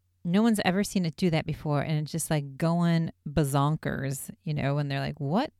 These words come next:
Look at this thing. Like, this is so weird." And then Zach is filming this tri-field meter with his phone, and he gets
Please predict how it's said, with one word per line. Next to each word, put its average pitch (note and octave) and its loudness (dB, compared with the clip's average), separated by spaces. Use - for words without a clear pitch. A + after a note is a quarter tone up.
Look F3+ 2
at - -8
this - -4
thing. D3 -4
Like, D3 -4
this C#3+ -2
is F#3+ -4
so D#3 -4
weird." G3 0
And F#3+ 6
then G3+ 6
Zach G3 4
is D#3+ -2
filming D#3+ 2
this E3 -2
tri-field E3+ 2
meter D3 2
with F3 4
his D3+ -2
phone, - 2
and G3 2
he G3+ 4
gets G#3+ 0